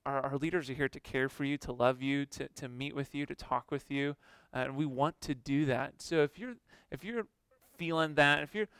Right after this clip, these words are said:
feeling God nudge you in that direction, please, please talk to your small group leader tonight, uh, before you leave. Uh, right now, we're, we're gonna close, how we close all of our testimony nights. We're gonna pray for Dave and Jessica. Um, and if,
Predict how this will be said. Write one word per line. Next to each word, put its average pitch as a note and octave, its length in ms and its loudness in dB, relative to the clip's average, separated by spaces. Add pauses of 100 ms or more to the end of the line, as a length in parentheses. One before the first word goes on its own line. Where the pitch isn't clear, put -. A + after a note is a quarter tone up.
(140)
feeling E3+ 260 0
God D3+ 260 8
nudge C#3 280 2
you D3 180 2
in C#3+ 120 -2
that C#3+ 200 4
direction, C3+ 560 0
please, F#3+ 380 -8
please G3+ 180 -4
talk F3+ 160 -8
to - 60 -12
your C#3 80 -4
small B2+ 260 -2
group B2+ 260 -8
leader B2+ 200 -4
tonight, C3 440 -4 (380)
uh, B2+ 140 0
before B2+ 340 -4
you B2+ 140 -6
leave. A#2+ 340 -4 (480)
Uh, C#3+ 260 8 (240)
right F3+ 160 6
now, F3+ 260 6
we're, F#3 220 6
we're F#3+ 100 6
gonna F3 280 6
close, G3+ 480 8
how G3 120 6
we F3 80 2
close E3 480 6
all D#3 180 10
of E3+ 80 6
our E3 80 12
testimony F3+ 420 2
nights. E3 280 6
We're F3+ 80 2
gonna D#3+ 160 6
pray E3 500 8 (380)
for D#3+ 160 0
Dave D3 480 6 (260)
and C#3 140 -2
Jessica. E3+ 720 6 (380)
Um, C#3 420 8
and D3 160 2
if, C#3+ 160 4